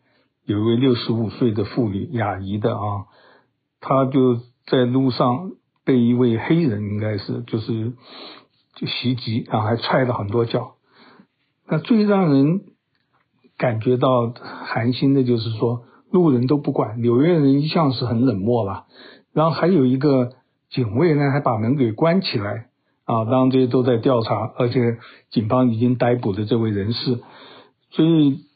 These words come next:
这是一个仇恨犯罪啦。那拜登呢，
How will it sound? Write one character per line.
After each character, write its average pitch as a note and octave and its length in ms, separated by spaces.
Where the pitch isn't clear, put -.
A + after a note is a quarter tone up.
这 F#3+ 160
是 E3+ 140
一 D#3 40
个 D3+ 120
仇 B2+ 200
恨 C3+ 200
犯 C3 180
罪 C3 220
啦。 G#2 240
那 C3+ 200
拜 D#3+ 280
登 E3 240
呢， D#3+ 320